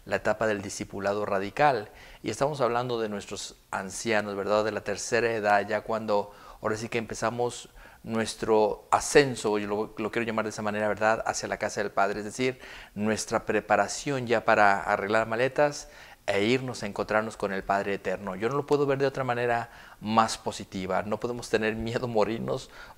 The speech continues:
porque, pues, en realidad sabemos que nos vamos a ir a encontrar con nuestro Padre, ¿verdad? Pero en esta etapa se trata de eso precisamente, de que, eh, entendamos que es una preparación para poder llegar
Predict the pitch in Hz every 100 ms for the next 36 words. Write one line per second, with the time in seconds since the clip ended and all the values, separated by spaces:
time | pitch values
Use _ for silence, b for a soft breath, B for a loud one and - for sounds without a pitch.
0 | - 107 - 107 101 110 110 101 107 110
1 | 139 131 123 - - 113 123 - 113 110
2 | 113 113 117 104 104 110 113 - 113 120
3 | - 113 107 98 92 98 123 131 202 202
4 | B B B - 131 147 165 160 135 -
5 | - 123 123 123 131 135 143 - 110 123
6 | 131 131 127 98 101 98 107 98 98 B
7 | B - 113 113 - 117 113 110 117 117
8 | 143 127 104 - - 101 - 117 113 -
9 | 117 127 139 - 139 143 135 - 147 139
10 | 117 101 - 101 - 101 107 113 110 120
11 | 185